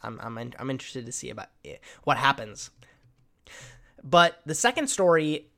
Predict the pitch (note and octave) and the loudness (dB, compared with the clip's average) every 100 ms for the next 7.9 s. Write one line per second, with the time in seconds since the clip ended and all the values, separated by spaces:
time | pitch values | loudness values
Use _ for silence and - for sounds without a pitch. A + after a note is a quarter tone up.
0 | _ B2 C#3 C3+ B2+ B2 A#2+ - C3+ C3+ | _ -4 -2 0 -2 -4 -6 -6 0 2
1 | C3 - D3 B2+ A#2 A#2 - - B2 B2 | 2 2 2 2 -2 -6 -6 -8 -10 -6
2 | C#3 B2 C3 - C#3 C#3 B2+ B2+ B2 C3+ | -6 -6 -6 -2 0 0 -2 -4 -6 -8
3 | C#3+ B2 A2+ A2 A#2+ A#2 B2+ A#2 A#2 A2+ | -8 -6 -6 -6 -6 -6 -6 -6 -6 -6
4 | G#2+ A2 B2 A#2 A2 C3 C#3+ D3 B2+ B2+ | -8 -10 -8 -8 -8 -2 2 2 0 0
5 | C#3+ F3+ F3+ D3 D3 C3 C3+ C3 C3 A#2+ | 4 6 8 6 4 0 -2 0 -2 -4
6 | C3 - A#2 B2 A#2+ B2+ C#3+ F3+ F#3 - | -6 -6 -6 -6 -8 -4 -2 -2 -4 0
7 | D#3 D#3+ - - C3 C3+ B2+ - - | 0 0 -2 -4 -4 -4 -6 -10 -20